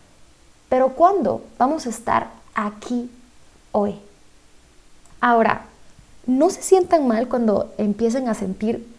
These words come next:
que se desviaron del camino o que están pensando en otra cosa y no están disfrutando. Es muy probable que ya llevamos casi siete minutos de podcast y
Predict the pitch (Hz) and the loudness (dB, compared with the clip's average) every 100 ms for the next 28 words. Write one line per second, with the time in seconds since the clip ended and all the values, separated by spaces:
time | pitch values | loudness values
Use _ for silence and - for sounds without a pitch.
0 | - - - 226 214 196 185 190 202 208 | -20 -10 0 2 4 2 0 0 0 0
1 | 220 185 180 196 185 175 170 - 190 - | 0 0 -2 -6 -6 -4 -6 -6 -6 -4
2 | 190 - 220 220 214 214 208 202 202 196 | -4 0 0 0 -2 0 0 0 -2 -4
3 | 190 196 - 190 190 190 196 190 180 - | -6 -6 -4 -4 -4 -6 -4 -4 -4 -8
4 | 185 - 180 180 - - - - - - | -10 -4 -4 -4 -10 -16 -20 -20 -20 -6
5 | 247 254 254 294 294 262 208 196 190 - | 2 2 4 0 2 2 2 0 -4 -8
6 | - - - - 208 202 226 277 247 214 | -18 -20 -20 -2 4 6 6 4 2 2
7 | 208 208 - - - 208 208 220 - 240 | 0 -2 -8 -20 -8 -6 -4 -4 -2 -2
8 | 233 247 220 202 208 185 180 180 185 175 | -2 0 0 0 -2 -6 -6 -6 -6 -6
9 | - - - - - 233 220 208 | -6 -8 -12 -20 -4 0 2 0